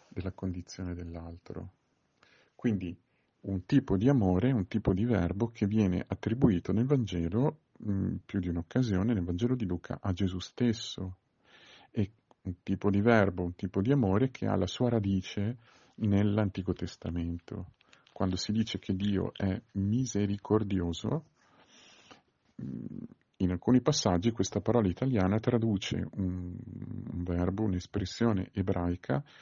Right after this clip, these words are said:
che indica per l'appunto l'amore uterino,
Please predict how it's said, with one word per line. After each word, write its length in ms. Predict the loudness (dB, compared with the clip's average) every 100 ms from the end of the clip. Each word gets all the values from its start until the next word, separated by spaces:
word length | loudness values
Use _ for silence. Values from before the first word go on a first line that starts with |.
| -20
che 140 | -2 2
indica 580 | 4 2 -2 -2 -4 2
per 200 | 4 4
l'appunto 840 | 0 0 2 2 0 -4 -4 -4 _ _ _
l'amore 640 | 2 4 4 4 2 -2 -6
uterino, 760 | -10 -6 -4 -2 0 -2 -4